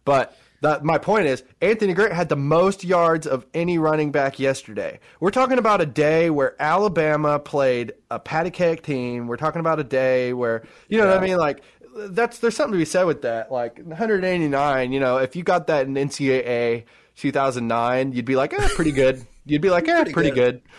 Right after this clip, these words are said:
Speaker 1: good." You know what I
Speaker 2: <laughs> I
Speaker 1: mean?
Speaker 2: doubled it.
Speaker 1: Yeah, so it's, it's not, like, quite video game numbers, but it's definitely a really
Speaker 2: Yeah.
Speaker 1: good, really good game for sure.
Speaker 2: I mean, yeah. So here's a funny stat that I just kinda did the math on. So Casey Thompson got sacked so many times,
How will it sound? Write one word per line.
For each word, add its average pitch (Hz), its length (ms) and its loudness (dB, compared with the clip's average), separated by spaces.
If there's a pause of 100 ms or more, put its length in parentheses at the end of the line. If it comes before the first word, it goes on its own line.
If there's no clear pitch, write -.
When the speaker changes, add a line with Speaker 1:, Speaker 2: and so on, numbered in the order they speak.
Speaker 1:
good." 165 60 -2
You 185 80 4
know 190 80 4
what 175 100 6
I - 20 4
Speaker 2:
<laughs> - 20 4
I - 20 4
Speaker 1:
mean? 175 80 2
Speaker 2:
doubled 120 340 -6
it. - 260 -10
Speaker 1:
Yeah, 285 300 2
so 208 200 2
it's, 196 140 0
it's 214 220 0
not, 262 160 2
like, 190 180 2
quite 165 300 2
video 143 420 2
game 175 300 0
numbers, 190 400 2
but 143 140 -2
it's 135 120 -6
definitely 170 420 2
a 120 40 2
really 123 160 0
Speaker 2:
Yeah. 110 40 -2
Speaker 1:
good, 104 280 -6 (160)
really 156 180 2
good 113 200 -4
game 110 360 -2
for 101 140 -8
sure. 98 480 -6
Speaker 2:
I 143 60 -8
mean, 147 140 -8 (560)
yeah. 95 320 -8 (280)
So 117 300 -4
here's 147 260 -8
a 156 60 -10
funny - 300 -10
stat - 400 -10 (180)
that - 200 -10
I 113 100 -10
just - 340 -12
kinda 113 220 -10
did - 180 -18
the 113 80 -14
math - 320 -12
on. 87 300 -10 (280)
So - 160 -8
Casey 135 380 -10
Thompson 110 440 -8
got 98 200 -10
sacked 98 320 -12
so 107 280 -6
many 110 220 -10
times, - 540 -12